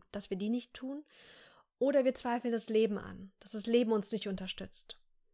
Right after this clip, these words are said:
Und da immer wieder zu gucken, worauf kann ich vertrauen? Wie unterstützt mich das Leben jetzt schon?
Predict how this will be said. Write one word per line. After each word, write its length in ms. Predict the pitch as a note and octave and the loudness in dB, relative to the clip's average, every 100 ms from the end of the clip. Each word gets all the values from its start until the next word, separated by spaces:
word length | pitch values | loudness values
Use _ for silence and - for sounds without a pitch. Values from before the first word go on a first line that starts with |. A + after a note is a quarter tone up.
| _ _ _ _ _ _ _ _ _ _ - | _ _ _ _ _ _ _ _ _ _ -8
Und 200 | G#3+ G3+ | -4 0
da 100 | B3+ | 2
immer 340 | - C#4 C4+ | 4 4 4
wieder 240 | B3 B3+ A#3+ | 2 2 0
zu 140 | - | -4
gucken, 300 | - A#3 A3 | -6 -4 -2
worauf 300 | A3 A3+ A3 | -2 -2 -4
kann 180 | - A3+ | -4 -4
ich 140 | A3 | -4
vertrauen? 600 | - A#3 - G#3 G3 B3+ D#4+ _ _ _ _ _ _ _ | -6 -8 -6 -8 -6 -6 -8 _ _ _ _ _ _ _
Wie 140 | A3+ A#3 | -4 0
unterstützt 640 | A#3+ A#3+ - C4+ - - | 0 0 -4 -4 -4 -2
mich 160 | B3 - | -2 -2
das 180 | A3 | -4
Leben 280 | A3 G3+ G3+ | -2 -2 0
jetzt 260 | G3 G3 - | -2 -2 -2
schon? 280 | A#3 B3+ | -2 -4